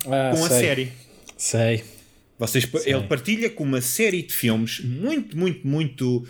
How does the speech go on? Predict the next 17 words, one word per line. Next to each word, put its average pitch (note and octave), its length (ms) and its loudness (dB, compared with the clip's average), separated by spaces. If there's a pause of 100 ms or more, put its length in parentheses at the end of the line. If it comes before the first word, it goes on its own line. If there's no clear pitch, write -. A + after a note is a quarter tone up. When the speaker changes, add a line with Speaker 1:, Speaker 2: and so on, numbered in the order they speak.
(140)
Speaker 1:
Uhum. C3+ 260 2
Speaker 2:
eh, C#3+ 200 6
peculiares, D#3+ 960 0
eh, D3 100 0
diria A3+ 260 2
até G#3+ 180 0
de F3+ 80 0
autor, B2 600 0 (480)
Speaker 1:
Sim, - 380 -4
Speaker 2:
ehm, C3 680 2 (140)
Speaker 1:
sim. - 80 -12 (180)
Speaker 2:
eh, C#3+ 400 0 (260)
que, F#3 380 -2 (500)
que - 140 -6
vem E3+ 260 -2
num G#3+ 120 2
realizador D#3+ 840 -2